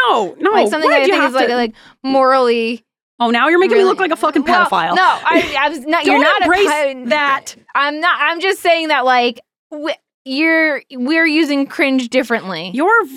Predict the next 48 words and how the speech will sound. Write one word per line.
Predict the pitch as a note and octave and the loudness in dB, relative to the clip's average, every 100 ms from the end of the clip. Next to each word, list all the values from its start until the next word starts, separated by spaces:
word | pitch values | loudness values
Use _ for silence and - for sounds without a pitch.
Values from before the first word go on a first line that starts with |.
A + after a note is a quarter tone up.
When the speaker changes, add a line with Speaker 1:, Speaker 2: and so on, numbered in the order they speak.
| - | -12
Speaker 1:
yeah, | B3 C#4+ F3 | -4 -2 -2
you're | G3+ E4+ A4 | -2 0 0
using | E4+ A#3+ C#4+ C#4 | 0 -2 -2 -2
cringe | A#3 C4+ | -2 -2
as | B3 | -2
a | G3 | -4
much | G#3+ F#4 - | -4 -4 -4
more | C4 A#3+ G#3 - | -2 -2 -4 -4
Speaker 2:
Mm, | G#3 | -8
Speaker 1:
extreme. | A#3 C4+ A3 | -6 -2 -2
Cringe | F#3 F#4+ A4 | -2 -2 0
is | |
Speaker 2:
yeah. | E4 | 0
Speaker 1:
much | B3+ F4 | 0 0
more | F4 | 0
mild | F4 C4 C4 C#4+ C4 | 0 2 0 0 -2
than | A#3 A#3 | -2 0
what | A#3 A#3+ | 0 0
you | A3+ | 2
are | A3 | 0
Speaker 2:
Okay. | G#3 | 0
Speaker 1:
using | F#3+ F3+ | -2 -2
it | D#3 | -4
for. | E3 A#2 C#3 | -4 -4 0
Speaker 2:
Okay. | D4+ | 0
Speaker 1:
That | B3 F4 | 0 -2
is, | F#4 D#4+ | -2 -2
like, | D4+ C4+ - - | -2 -4 -6 -4
a | G3+ | -4
crime. | - F3+ G3 D4 G4 G#4+ - | -4 -2 0 2 0 -2 -2
Speaker 2:
Yes. | C#4+ B3+ | -2 -2
Speaker 1:
You're | A#3 F4+ | 0 -2
thinking | F#4+ F#4 D4+ | 0 -2 0
of | B3 | -4
just | A3 - _ - | -4 -8 _ -12
criminals | - B3+ G#3 F#3 - | -4 0 0 0 -2
Speaker 2:
I | B3 | -4
mean, | C#4+ C#4+ | -2 0
our | C4 | 2
Speaker 1:
committing | C4 C4+ | 2 0
Speaker 2:
last | C#4 | -2
Speaker 1:
crimes. | B3+ - - | -2 -4 -2
Speaker 2:
episode, | A#3+ | -2
we | A3 | -2
did | A3 G#3+ G#3 | -2 -4 -4
say | - A3 G3+ | -4 -2 -2
commit | G3 A3 F#3+ | -4 -8 -8
crimes. | - G#3+ F#3+ F#3 F3+ F3+ - | -8 -6 -4 -4 -8 -12 -16